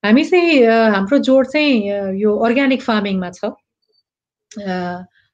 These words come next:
र, अम, कम्प्लिट प्याकेजमा काम गर्छौँ। अ, जस्तै चाहिँ अब किचन गार्डनिङ भनिसकेपछि चाहिँ अब, अ, फर्टिलाइजर चाहियो, पेस्टिसाइड चाहियो, सिड चाहियो, अ, त्यो गर्न सक्ने स्किल चाहियो,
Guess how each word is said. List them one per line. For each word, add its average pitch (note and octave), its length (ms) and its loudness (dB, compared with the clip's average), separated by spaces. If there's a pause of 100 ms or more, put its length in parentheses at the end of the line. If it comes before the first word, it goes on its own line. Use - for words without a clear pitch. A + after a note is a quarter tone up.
(100)
र, G#3 80 0
अम, F#3+ 960 0
कम्प्लिट B3+ 400 0
प्याकेजमा A3 400 -4
काम F#3+ 280 -4
गर्छौँ। F3+ 360 -4
अ, G3+ 360 -6
जस्तै G#3 340 -2
चाहिँ G#3+ 200 0
अब G3 480 0
किचन A3 240 0
गार्डनिङ G3 420 0
भनिसकेपछि F#3 680 -4
चाहिँ G3+ 200 -4
अब, F#3+ 480 -6
अ, F#3 100 -6
फर्टिलाइजर G3 580 0
चाहियो, F3+ 560 -2 (380)
पेस्टिसाइड G#3+ 500 0
चाहियो, F3+ 600 -4 (220)
सिड A3+ 420 0
चाहियो, F#3 600 0 (420)
अ, F3+ 340 -4 (320)
त्यो A3 100 2
गर्न A3 220 4
सक्ने A3+ 300 2
स्किल A3+ 420 2
चाहियो, F#3 540 -2